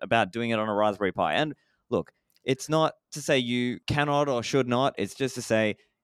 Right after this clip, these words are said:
to consider, is that the cost-effective way? Is that the reliable way? And are there various security considerations and practical considerations around using a laptop or a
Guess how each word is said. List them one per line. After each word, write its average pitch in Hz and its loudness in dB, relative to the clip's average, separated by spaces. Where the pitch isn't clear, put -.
to 117 -8
consider, 123 2
is 127 0
that 139 0
the - -8
cost-effective 147 -2
way? 139 2
Is 110 -4
that 117 2
the 120 -4
reliable 107 4
way? 101 4
And 98 -4
are 104 0
there 110 0
various 101 0
security 165 0
considerations 98 -2
and 92 -6
practical 110 -2
considerations 90 -2
around 110 -2
using 92 -4
a 131 -2
laptop 127 4
or 98 2
a 98 4